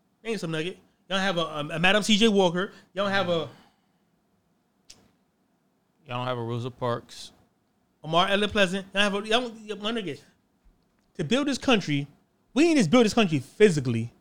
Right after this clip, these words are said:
Speaker 1: We built it economically. We built it, um, intellectually. We built it culturally. We built it socially.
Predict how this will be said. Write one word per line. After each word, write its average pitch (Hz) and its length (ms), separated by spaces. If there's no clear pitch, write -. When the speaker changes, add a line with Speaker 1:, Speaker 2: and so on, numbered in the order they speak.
Speaker 1:
We 175 60
built 185 200
it 180 140
economically. 143 840
We 165 60
built 190 320
it, 170 160
um, 151 520
intellectually. 143 880
We 170 80
built 190 340
it 151 180
culturally. 160 760
We 170 80
built 202 360
it 165 200
socially. 220 760